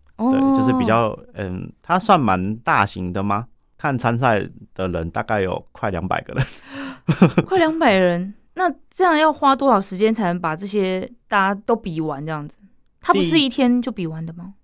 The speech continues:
Speaker 2: 第一，没有，
Speaker 1: 嗯。
Speaker 2: 它比了两天。
Speaker 1: 嗯。
Speaker 2: 对，第一天是，就是都是大乱斗，它可能给你一个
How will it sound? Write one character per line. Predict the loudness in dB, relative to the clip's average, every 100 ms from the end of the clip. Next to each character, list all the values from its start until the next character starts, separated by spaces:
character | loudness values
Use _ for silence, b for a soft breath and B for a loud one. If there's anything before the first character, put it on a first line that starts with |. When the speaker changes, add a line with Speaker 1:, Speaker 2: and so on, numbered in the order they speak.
| -6
Speaker 2:
第 | 0
一， |
没 |
有， | 0 0 -6 _
Speaker 1:
嗯。 | -2
Speaker 2:
它 | -2 -2 -6 _
比 | -10 -6
了 | -8 -8 -14 -16 -8
两 | -8 -8 -12
天。 | -6 -6 -6 -8 -4
Speaker 1:
嗯。 | -2 -2 -4 _
Speaker 2:
对， | -6 -6 -8 -20 _ _ _
第 | 0 0
一 |
天 | 4 2 2
是， | 2 2 2 -2 -4 -8 -6
就 | -4
是 | -2 -2
都 | 0 -2
是 | 0
大 | 2 2
乱 | 2 -2
斗， | -4 -6 -6
它 | -2 0
可 |
能 | 0 -2
给 | -2
你 | -2
一 | -6
个 | -4 -4 -4